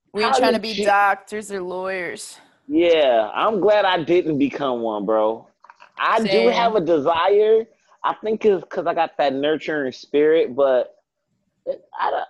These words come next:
Speaker 2: I'm so glad. I never even had a credit card, bro. Never.
Speaker 1: Dang.
Speaker 2: Never. Only debit. Only, uh, only
Speaker 1: Ooh.
Speaker 2: debit cards.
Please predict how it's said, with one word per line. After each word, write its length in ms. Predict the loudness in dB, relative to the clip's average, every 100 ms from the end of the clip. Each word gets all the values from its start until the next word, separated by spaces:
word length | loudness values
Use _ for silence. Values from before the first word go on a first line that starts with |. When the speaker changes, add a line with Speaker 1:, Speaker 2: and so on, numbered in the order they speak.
| -6
Speaker 2:
I'm 220 | -4 -4
so 400 | -8 -12 0 0
glad. 320 | 2 0 0 0
I 100 | -2
never 300 | 0 0 0
even 240 | -4 -6
had 200 | -4 -2
a 80 | -2
credit 500 | -6 -10 -4 -2 -2
card, 320 | -4 -6 -6
bro. 320 | -8 -8 -8 -14 -18
Never. 580 | -8 -4 -4 -6 -18 _ _
Speaker 1:
Dang. 840 | -12 -10 -10 -12 -12 -16 -18 -20 -20 _ _ _
Speaker 2:
Never. 640 | -14 -12 -4 -2 0 0
Only 340 | 0 0 0 -4
debit. 640 | 0 0 0 -4 -12 -14 _ _
Only, 420 | -8 -6 -6 -8 -12 -20
uh, 320 | -18 -16 -8
only 240 | -2 0
Speaker 1:
Ooh. 40 | 0
Speaker 2:
debit 260 | -2 -2
cards. 560 | -4 -4 -6 -14 _